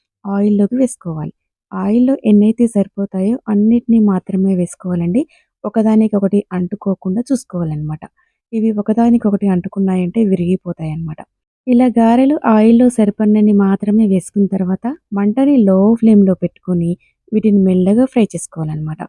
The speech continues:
ఈ గారెలు ఫ్రై అవ్వడానికి కొంచెం టైమ్ ఎక్కువగానే పడుతుందండి, కానీ వీటిని లో ఫ్లేమ్‌లో మాత్రమే వీటిని క్రిస్పీగా గోల్డెన్ షేడ్ వచ్చేంత వరకు బాగా ఫ్రై చేసుకోవాలన్నమాట. చూడండి ఇక్కడ చూపిస్తున్న విధంగా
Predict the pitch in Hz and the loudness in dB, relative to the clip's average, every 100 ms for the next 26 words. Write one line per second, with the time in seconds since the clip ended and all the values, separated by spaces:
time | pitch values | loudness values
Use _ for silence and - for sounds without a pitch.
0 | _ _ _ _ _ 220 190 208 202 240 | _ _ _ _ _ -8 -2 0 2 2
1 | 269 - 208 196 202 202 190 190 269 285 | 0 0 2 2 2 2 2 2 0 0
2 | 214 202 226 247 214 190 185 214 - - | 0 0 0 -2 0 0 2 0 -2 -6
3 | 190 190 190 196 - 165 - 165 160 214 | -4 -2 -2 -2 -6 -14 -12 -8 -6 -4
4 | 339 _ _ _ 214 208 208 190 - 185 | -6 _ _ _ -6 -2 0 -2 -2 -2
5 | 185 - 175 185 185 196 208 196 185 185 | -2 -2 -4 -2 -2 0 2 2 2 0
6 | 175 170 170 - 180 202 311 _ _ _ | 0 -2 -4 -6 -6 -4 -6 _ _ _
7 | 214 208 196 208 - 180 - - 185 180 | -8 -4 -2 -4 -6 -10 -12 -12 -8 -6
8 | 175 170 170 - 175 185 190 208 233 220 | -4 -6 -8 -12 -6 -2 0 2 2 2
9 | 202 185 175 - 180 170 170 170 170 262 | 0 0 -2 -4 -6 -4 -4 -6 -6 -4
10 | 294 226 175 170 226 262 226 180 - 160 | -2 0 0 -2 -2 0 -2 -2 -8 -8
11 | 160 160 151 156 - _ 269 269 277 262 | -6 -6 -8 -12 -16 _ 2 4 4 4
12 | 240 233 233 226 269 - 262 220 196 196 | 2 2 2 2 0 2 4 4 2 0
13 | 196 | 2